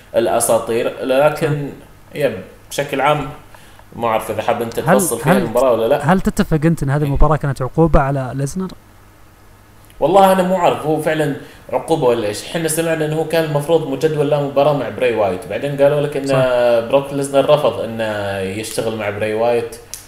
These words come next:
Speaker 1: فما أحسها عقوبة. أحس إنه هو بروك ليزنر فعلًا يعني،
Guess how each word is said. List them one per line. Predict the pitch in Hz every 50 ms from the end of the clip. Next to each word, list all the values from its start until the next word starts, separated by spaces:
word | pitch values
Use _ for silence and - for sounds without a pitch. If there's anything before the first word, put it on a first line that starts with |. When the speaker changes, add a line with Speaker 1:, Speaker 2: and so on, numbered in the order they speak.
| - - - - - -
Speaker 1:
فما | 123 117 117 117 117 117 117 113 110 110 107 98 80 76 - - - - - - - - 190 262 285
أحسها | - - - 180 180 - - 156
عقوبة. | 143 139 139 - 185 185 156 104 101 101 101 104
أحس | - - 180 185 -
إنه | 180 180 180
هو | 185 196 190 165
بروك | 147 175 196 190 190 196
ليزنر | 196 190 175 170 170 165
فعلًا | - - 185 170 151 139 131
يعني، | 131 131 127 123 123 131 135